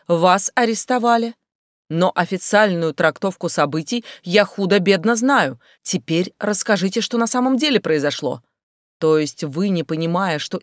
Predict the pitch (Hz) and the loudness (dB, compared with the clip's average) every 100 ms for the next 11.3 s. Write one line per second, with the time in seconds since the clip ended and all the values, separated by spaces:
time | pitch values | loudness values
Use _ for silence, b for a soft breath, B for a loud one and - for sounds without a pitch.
0 | - 202 165 151 143 135 131 127 120 143 | -6 -4 -2 -2 -4 -4 -6 -6 -4 -2
1 | 185 B B - - 214 180 175 233 190 | -4 B B -12 -2 0 2 2 2 0
2 | 160 - 160 151 135 139 139 160 208 208 | -6 -6 -2 -2 -2 -2 -4 -4 -2 -2
3 | 220 - 220 196 196 175 139 156 151 185 | -2 -6 -6 -2 2 0 0 -4 -2 0
4 | 185 175 180 - 175 - 214 349 - - | 0 0 -2 -4 -6 -10 -10 -8 -8 -12
5 | - _ _ _ _ _ - 180 170 180 | -20 _ _ _ _ _ 0 2 4 2
6 | 170 156 - 202 147 143 151 139 165 - | 0 -2 -2 -4 -4 -2 0 2 0 0
7 | - 156 151 175 160 143 - 156 120 160 | -4 -4 -4 -2 -2 -2 -4 -2 -2 -4
8 | 156 202 - 247 190 147 127 B B - | -6 -8 -8 -4 -2 -2 -6 B B -2
9 | 185 180 170 185 175 170 165 151 156 170 | 2 4 4 4 0 0 0 0 0 -2
10 | - 196 208 - 190 - 147 139 147 135 | -2 -4 -2 -4 -6 -4 -4 -2 -2 -4
11 | 135 139 | -6 -8